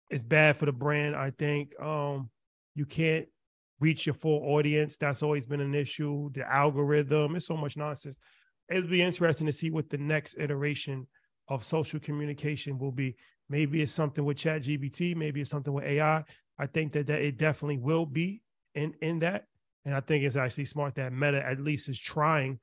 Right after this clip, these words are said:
to, to try to be the forefront. I don't know if they will capture that audience or not, but I think social media,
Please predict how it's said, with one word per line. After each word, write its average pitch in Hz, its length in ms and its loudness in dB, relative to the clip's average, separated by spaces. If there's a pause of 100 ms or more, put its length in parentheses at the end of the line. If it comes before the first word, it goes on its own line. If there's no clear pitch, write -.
(420)
to, 139 180 -2
to 139 240 -4
try 131 240 -2
to 127 80 -2
be 131 180 -4
the 123 100 -4
forefront. 139 500 -4
I - 20 -2
don't 143 100 -2
know 143 100 -4
if 127 100 -8
they 139 100 -4
will 127 200 -6
capture 147 420 -2
that 135 160 -2
audience 143 380 0
or 139 40 -4
not, 143 260 0
but 127 160 -4 (280)
I 170 100 2
think 165 220 6
social 147 320 4
media, 151 340 2